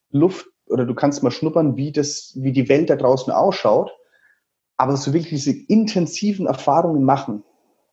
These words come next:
ähm, ich, das braucht einfach Zeit.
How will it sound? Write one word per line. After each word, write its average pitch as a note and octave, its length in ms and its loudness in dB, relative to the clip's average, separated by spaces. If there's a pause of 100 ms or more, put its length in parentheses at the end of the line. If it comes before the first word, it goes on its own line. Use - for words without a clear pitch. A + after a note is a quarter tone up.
(400)
ähm, B2+ 480 0
ich, - 240 -14
das C#3 200 -4
braucht D3+ 240 2
einfach C#3+ 280 -4
Zeit. - 340 0